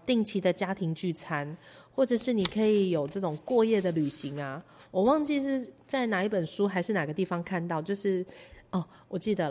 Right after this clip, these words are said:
龙应台，龙应台他很喜欢跟他儿子一起出国的那个小旅行。就在出国的这段过程当中，其实他就是一种精心的时刻。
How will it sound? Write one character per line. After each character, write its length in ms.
龙 220
应 140
台， 300
龙 180
应 80
台 140
他 120
很 120
喜 160
欢 180
跟 160
他 100
儿 160
子 160
一 80
起 140
出 260
国 240
的 120
那 100
个 100
小 200
旅 160
行。 200
就 140
在 160
出 280
国 220
的 160
这 160
段 220
过 180
程 220
当 160
中， 100
其 200
实 100
他 140
就 120
是 140
一 60
种 180
精 180
心 220
的 100
时 280
刻。 260